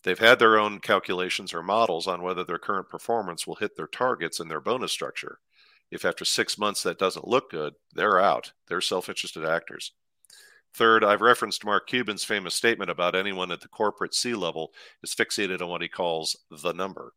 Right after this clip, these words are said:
If you've achieved a C-level role, you're now able to hit a dollar figure that if you achieve it, you'll be able to retire at your current lifestyle, if not better.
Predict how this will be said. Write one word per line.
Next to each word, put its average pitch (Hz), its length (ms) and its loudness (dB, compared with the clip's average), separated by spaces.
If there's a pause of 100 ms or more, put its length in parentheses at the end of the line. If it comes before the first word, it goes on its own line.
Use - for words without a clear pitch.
(580)
If - 120 -10
you've 104 140 -4
achieved 131 400 0
a 90 60 -2
C-level 98 560 0
role, 101 340 6
you're 90 120 -2
now 92 220 2
able 87 220 -2
to 82 80 -4
hit 98 180 -2
a 80 60 -8
dollar 104 360 2
figure 76 480 -8 (460)
that 87 180 0
if - 160 -4
you 85 80 -6
achieve 147 360 -2
it, 90 140 -4
you'll 90 140 -8
be 92 100 -2
able 90 140 -2
to 85 80 -8
retire 92 420 2
at 85 100 -6
your 87 80 -12
current - 280 -4
lifestyle, 85 500 -4
if 78 140 -12
not 71 200 -8
better. - 340 -4